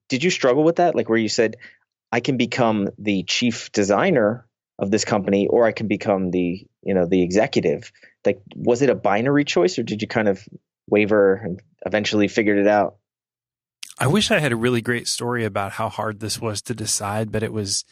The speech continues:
Speaker 2: it felt like a no-brainer to me in that I knew that I had to, you know, lead the company, be that business development guy, be the, the face or the voice or the, the whatever, the guy who's out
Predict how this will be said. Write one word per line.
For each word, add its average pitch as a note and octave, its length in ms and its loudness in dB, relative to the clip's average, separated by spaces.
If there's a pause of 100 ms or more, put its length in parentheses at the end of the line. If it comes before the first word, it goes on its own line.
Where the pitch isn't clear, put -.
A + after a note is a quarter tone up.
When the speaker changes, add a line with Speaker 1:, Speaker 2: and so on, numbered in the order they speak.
(340)
Speaker 2:
it A#2 200 -4
felt B2 280 -2
like A#2 160 -4
a A#2+ 60 0
no-brainer G#2 640 -4
to - 120 -8
me G2+ 300 -8
in G2+ 160 -8
that F#2+ 320 -8 (580)
I A#2 100 -4
knew A#2 260 0
that G#2+ 160 -4
I G#2 100 -4
had G2 340 -8
to, G2+ 460 -10 (480)
you A#2 120 -8
know, G2+ 340 -10
lead A2+ 260 -6
the A2 100 -8
company, G#2+ 600 -14 (200)
be A#2+ 140 -10
that G2+ 320 -10 (240)
business G#2 320 -14
development G#2 540 -14
guy, G2+ 300 -14
be G#2+ 180 -18
the, G2 320 -16 (400)
the A2 80 -14
face G#2 400 -10
or - 20 -14
the G2 100 -12
voice G2 460 -8
or G2+ 80 -16
the, G2 300 -18
the G#2+ 80 -10
whatever, G2+ 500 -8
the G2+ 100 -16
guy G2 200 -10
who's G2+ 240 -18
out G2 240 -14